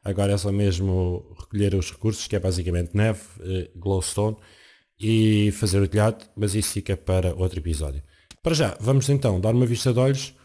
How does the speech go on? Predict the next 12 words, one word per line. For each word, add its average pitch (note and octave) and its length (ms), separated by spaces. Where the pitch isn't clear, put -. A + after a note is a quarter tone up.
ao A2+ 140
bar A#2+ 320
do A#2+ 480
Luís, A#2+ 420
tal, - 220
uh, A#2+ 400
tal A2 180
como G#2+ 200
eu G#2+ 60
vos F#2+ 120
tinha G#2 680
prometido. G#2 420